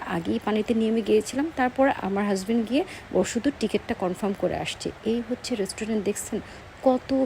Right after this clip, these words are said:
বিশাল। আর এখানে বাইরে বসেও খাওয়া দাওয়া করলে বাইরের পরিবেশটা দেখতে এত ভালো লাগবে। আর আমরা কিন্তু এই প্লেসটার মধ্যে বসেছি, কারণ এইটার মধ্যে না কেন যেন আমার কাছে একটু রাজকীয় রাজকীয় ভাব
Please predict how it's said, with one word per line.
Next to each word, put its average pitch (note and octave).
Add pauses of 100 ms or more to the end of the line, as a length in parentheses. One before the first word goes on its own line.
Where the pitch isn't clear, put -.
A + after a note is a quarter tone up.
(100)
বিশাল। B3 (280)
আর E3 (120)
এখানে G#3+
বাইরে F#3+
বসেও G3
খাওয়া -
দাওয়া G3+
করলে G#3
বাইরের F#3+ (100)
পরিবেশটা G#3
দেখতে - (140)
এত G#3+ (100)
ভালো F#3+
লাগবে। F3+ (360)
আর E3+ (160)
আমরা A3
কিন্তু B3+ (600)
এই D4+ (100)
প্লেসটার F#3
মধ্যে E3
বসেছি, -
কারণ F3 (180)
এইটার A3
মধ্যে A#3
না A#3+ (300)
কেন C4
যেন C#4
আমার A#3
কাছে A#3
একটু A#3
রাজকীয় G3+
রাজকীয় G3
ভাব E3